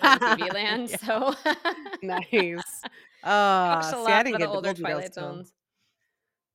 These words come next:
Speaker 2: Yeah. <laughs> Some
Speaker 1: <laughs>
Speaker 2: of 'em were pretty, pretty good. There was
Speaker 1: Mm-hmm.
Speaker 2: some pretty s-, creepy ones I could still pull out of my brain.
Speaker 1: Mm-hmm. Yeah, so that's kinda cool. I haven't checked it out, but, um,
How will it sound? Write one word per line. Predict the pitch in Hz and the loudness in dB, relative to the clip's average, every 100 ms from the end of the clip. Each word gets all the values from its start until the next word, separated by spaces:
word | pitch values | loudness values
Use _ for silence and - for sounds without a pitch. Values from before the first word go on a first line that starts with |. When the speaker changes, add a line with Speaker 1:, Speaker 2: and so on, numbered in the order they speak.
| _ | _
Speaker 2:
Yeah. | 175 180 170 175 - | -2 2 2 0 0
<laughs> | 262 - 226 226 208 | 0 0 -2 -4 -8
Some | 208 262 | -6 -4
Speaker 1:
<laughs> | |
Speaker 2:
of | 311 | -4
'em | 202 180 | -6 -6
were | 160 | -4
pretty, | 214 170 156 147 - _ _ _ _ _ | -4 -4 -4 -8 -14 _ _ _ _ _
pretty | 180 151 | -8 -6
good. | 151 143 131 | -4 -6 -4
There | 160 | -4
was | 165 151 - - - | -2 -4 -10 -16 -12
Speaker 1:
Mm-hmm. | 269 277 339 403 | -10 -10 -14 -20
Speaker 2:
some | - - | -20 -18
pretty | - 147 | -12 -12
s-, | - _ _ - | -14 _ _ -8
creepy | 160 135 | -6 -6
ones | 147 147 156 | -6 -6 -8
I | 135 | -10
could | 151 | -12
still | - 131 135 - _ _ | -10 -10 -10 -16 _ _
pull | 180 | -2
out | 151 | 0
of | 139 | 0
my | 139 | -2
brain. | 151 147 147 143 _ _ - | -2 -2 -4 -8 _ _ -16
Speaker 1:
Mm-hmm. | 196 196 196 180 185 208 _ _ _ _ _ _ _ _ _ _ _ _ _ | -14 -12 -14 -14 -16 -18 _ _ _ _ _ _ _ _ _ _ _ _ _
Yeah, | 190 175 165 180 | -6 -4 -2 -4
so | - 262 | -6 -6
that's | 311 466 | -4 -8
kinda | - 370 269 | -6 -4 -4
cool. | 226 180 | -4 0
I | 220 | 2
haven't | 262 269 277 | 2 0 -6
checked | 285 269 247 | -6 -6 -4
it | |
out, | 226 226 220 220 208 | 0 2 0 -4 -4
but, | 208 190 - | -2 -4 -8
um, | 190 185 180 185 | -10 -10 -12 -16